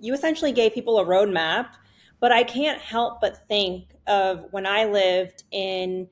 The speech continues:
in Brooklyn, in a particular part of town where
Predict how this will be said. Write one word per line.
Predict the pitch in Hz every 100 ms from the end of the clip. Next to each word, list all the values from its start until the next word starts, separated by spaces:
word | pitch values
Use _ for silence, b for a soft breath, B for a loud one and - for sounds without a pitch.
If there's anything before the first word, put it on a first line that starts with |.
| -
in | 196
Brooklyn, | 208 320 254 180 185 240 -
in | 196
a |
particular | - 208 196 226 208
part | 208 185
of | 185
town | 190 175 175 180 170
where | 180 180 180 180 175